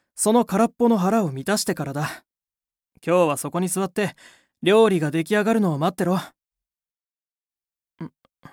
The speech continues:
わかったよ。それなら、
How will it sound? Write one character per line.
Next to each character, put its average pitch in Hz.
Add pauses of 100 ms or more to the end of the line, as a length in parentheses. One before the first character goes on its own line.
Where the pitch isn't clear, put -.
(1160)
わ 147
か 180
っ 180
た 143
よ。 170 (800)
そ -
れ 208
な 240
ら、 165